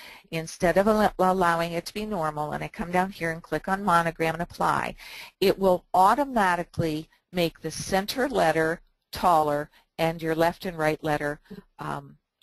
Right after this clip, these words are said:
shorter, very much like this traditional monogram. And that's fine. If we come up here to the monogram tool and I click on that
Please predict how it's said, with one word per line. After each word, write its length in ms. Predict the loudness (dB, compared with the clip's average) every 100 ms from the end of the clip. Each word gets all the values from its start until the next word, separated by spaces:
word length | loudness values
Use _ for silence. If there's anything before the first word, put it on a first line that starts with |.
| _ -6
shorter, 420 | 0 0 -2 -12 -4
very 240 | 0 2
much 300 | 2 0 0
like 180 | -2 -2
this 220 | -6 -6
traditional 580 | -8 -6 -4 -4 -6 -8
monogram. 640 | -6 -8 -8 -10 -10 -12 _ -20 -20 -20 _
And 200 | -4 -2
that's 460 | -2 -2 -4 -16 -18 -4
fine. 380 | 0 2 0 -10 _ -20 -20 -20 _
If 280 | 2 2 2
we 140 | -2 -2
come 320 | -2 -2 0
up 160 | 0
here 220 | 0 -2 -2
to 180 | -4
the 80 | -8
monogram 640 | -2 2 2 0 -2 -4 -4
tool 440 | -8 -6 -6 -6 -6
and 140 | -2
I 100 | -2
click 360 | -2 2 2 2
on 140 | 0
that 360 | 0 0 -2